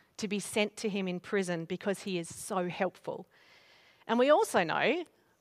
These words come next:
Mark most famously went on to write down the story of Jesus told to him by the Apostle Peter and the other disciples so that the good news of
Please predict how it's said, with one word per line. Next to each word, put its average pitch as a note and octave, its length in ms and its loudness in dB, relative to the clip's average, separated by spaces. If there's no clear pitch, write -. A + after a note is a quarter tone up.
Mark G3 320 8
most G3 300 0
famously C4+ 520 2
went G#3+ 300 2
on G3 240 2
to G3+ 160 -6
write F#3 540 6
down G#3+ 400 4
the F#3+ 80 0
story A3 540 2
of G3 120 -2
Jesus G#3 560 0
told B3 340 8
to B3 100 -2
him G3+ 240 0
by F3+ 160 6
the F#3 80 0
Apostle G3 380 -2
Peter G3 280 0
and E3+ 100 0
the F3 120 2
other G3 160 2
disciples F3+ 600 2
so F#3+ 220 0
that G3 160 2
the G3+ 80 0
good G#3 420 -2
news A#3 300 0
of F3 140 -2